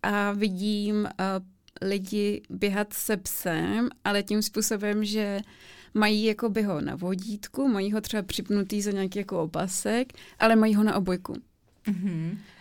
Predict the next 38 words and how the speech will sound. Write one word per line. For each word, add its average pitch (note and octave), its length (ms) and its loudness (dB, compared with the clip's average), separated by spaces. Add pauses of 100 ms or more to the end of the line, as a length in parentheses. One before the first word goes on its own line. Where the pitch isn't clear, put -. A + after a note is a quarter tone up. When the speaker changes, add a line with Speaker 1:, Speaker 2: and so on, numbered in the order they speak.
(220)
Speaker 1:
A A3+ 80 8
to A#3 140 4
mě A#3 180 6
teda A#3 160 4
trošku A3+ 380 -2
jako, A3+ 240 0 (1000)
ne C#4+ 120 6
trošku, G#3 300 -2
a - 20 2
mě A#3 120 0
to B3+ 100 0
hodně F#3+ 280 4
dráždí F#3 500 0
a - 40 -2
vždycky G#3 260 -4
jako A#3+ 100 2
přemýšlím A#3+ 420 2
nad A3+ 100 4
tím, A3+ 220 0
jestli A#3+ 640 2 (840)
jim B3 140 8
mám A#3 200 6
něco B3+ 260 2
říct, A3 600 -4 (120)
anebo A#3 260 6
jestli A3+ 200 2
si - 80 2
to A#3+ 100 4
mám G#3+ 120 2
nechat A3 240 0
pro F3+ 160 -2
sebe, G3+ 300 -2
pak G#3 180 -2
si A3 80 0
vždycky G#3+ 220 0
říkám, G#3+ 260 0
že G#3 120 0
prostě G#3 420 -4